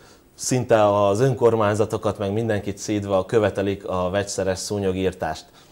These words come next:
Sajnos a szemléletünkön kéne változtatni, és egy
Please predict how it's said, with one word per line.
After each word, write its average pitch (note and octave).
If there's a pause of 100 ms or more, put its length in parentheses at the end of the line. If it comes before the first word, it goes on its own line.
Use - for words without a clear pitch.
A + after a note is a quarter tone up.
(880)
Sajnos B2 (1040)
a -
szemléletünkön G#2
kéne F#2+
változtatni, A2 (240)
és -
egy G#2